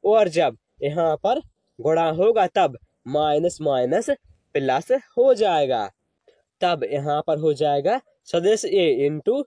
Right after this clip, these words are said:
सदिश ए बराबर यहाँ पर हो जाएगा ए का स्क्वायर प्लस,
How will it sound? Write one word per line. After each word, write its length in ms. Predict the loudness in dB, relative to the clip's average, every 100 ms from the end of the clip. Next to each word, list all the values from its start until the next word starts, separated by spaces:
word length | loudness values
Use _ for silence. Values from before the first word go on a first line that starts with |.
| _ _
सदिश 400 | -4 -2 -2 -2
ए 220 | 0 0
बराबर 580 | 2 2 2 2 0 -2 _ _ _ _ _ -8
यहाँ 220 | -4 -4
पर 140 | -2 -2
हो 120 | 0
जाएगा 360 | 0 0 0 -2 _ -8
ए 140 | -4 -2
का 200 | -2 -4 -4
स्क्वायर 460 | -6 -4 -2 0 0
प्लस, 400 | -2 0 -2